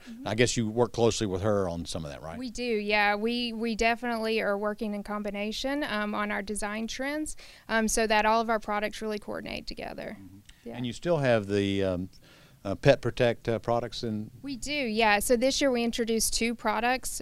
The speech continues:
Speaker 1: um, eh, two cards, excuse me, into our Pet Protect collection. Um, a really nice, um, solid, uh, almost solid, uh, texture, really tight and tailored,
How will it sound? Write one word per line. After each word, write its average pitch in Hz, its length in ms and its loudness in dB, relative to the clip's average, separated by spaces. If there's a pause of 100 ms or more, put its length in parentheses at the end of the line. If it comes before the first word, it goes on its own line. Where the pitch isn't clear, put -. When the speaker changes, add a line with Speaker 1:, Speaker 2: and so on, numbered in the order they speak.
Speaker 1:
um, 214 380 -2 (420)
eh, 180 180 0
two 254 200 2
cards, 208 380 0
excuse 214 320 -2
me, 208 180 -2
into 208 300 0
our 196 260 0
Pet 214 240 -4
Protect 214 300 -2
collection. 226 580 -2 (340)
Um, 214 200 6
a 214 80 6
really 240 340 4
nice, 220 520 4
um, 208 520 -2
solid, 220 760 2 (340)
uh, 196 320 4
almost 220 340 4
solid, 214 480 6
uh, 208 320 2
texture, 226 540 0
really 220 280 -2
tight 214 600 -4
and 208 240 -4
tailored, 220 560 -2